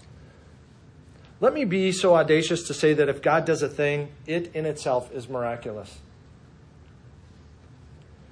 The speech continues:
But the miracles of God, the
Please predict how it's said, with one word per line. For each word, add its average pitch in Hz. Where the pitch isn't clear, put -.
But -
the 226
miracles 262
of 160
God, 143
the 175